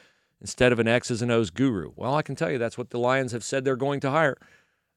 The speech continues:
Uh, a consensus builder, a leader, uh,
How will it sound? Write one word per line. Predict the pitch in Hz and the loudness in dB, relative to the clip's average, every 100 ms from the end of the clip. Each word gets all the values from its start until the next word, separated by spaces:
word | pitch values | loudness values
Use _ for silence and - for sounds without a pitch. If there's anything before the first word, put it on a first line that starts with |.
| _ _ _ - | _ _ _ -6
Uh, | 104 104 104 98 _ - | -4 -2 -2 -4 _ -12
a | 104 | -10
consensus | - 123 - 143 143 156 - | -6 -6 0 0 0 -2 -2
builder, | 104 143 147 170 208 220 _ _ _ _ _ _ - - | 4 6 6 6 4 0 _ _ _ _ _ _ -20 -8
a | 117 117 | 0 0
leader, | 107 147 165 185 226 214 _ _ _ _ _ _ | 4 6 10 8 8 2 _ _ _ _ _ _
uh, | 95 95 92 | -8 -6 -6